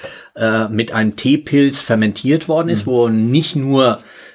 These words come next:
Speaker 1: ähm, die Enzyme des Tees sozusagen, äh, äh, selbst dazu geführt haben, dass eine Veränderung von grün nach,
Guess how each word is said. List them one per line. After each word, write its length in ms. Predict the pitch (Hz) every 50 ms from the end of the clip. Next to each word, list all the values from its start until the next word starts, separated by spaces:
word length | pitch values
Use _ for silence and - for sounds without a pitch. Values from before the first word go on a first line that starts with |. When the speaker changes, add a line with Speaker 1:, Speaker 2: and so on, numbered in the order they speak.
| _ _ _ -
Speaker 1:
ähm, 460 | 110 110 107 107 104 101 104 98 90
die 140 | 95 110 107
Enzyme 580 | 110 110 95 - - - 147 156 160 147 131
des 260 | 110 110 117 - -
Tees 400 | - - - 113 120 135 165 165
sozusagen, 880 | - 175 170 170 - - 156 143 151 135 127 127 131 131 135 127 127 120
äh, 280 | - - 117 113 113 113
äh, 380 | 110 104 107 - - 107 104 98
selbst 420 | 90 98 104 117 160 - - -
dazu 320 | 170 160 156 - - 156
geführt 400 | 143 143 - - 151 156 160 -
haben, 240 | - 147 139 147 143
dass 220 | 123 123 120 - -
eine 180 | 117 117 120
Veränderung 640 | 117 - 117 107 113 139 147 147 123 135 131 135 127
von 240 | - 131 120 113
grün 300 | - - 131 127 131 127
nach, 280 | 127 120 113 107 101 -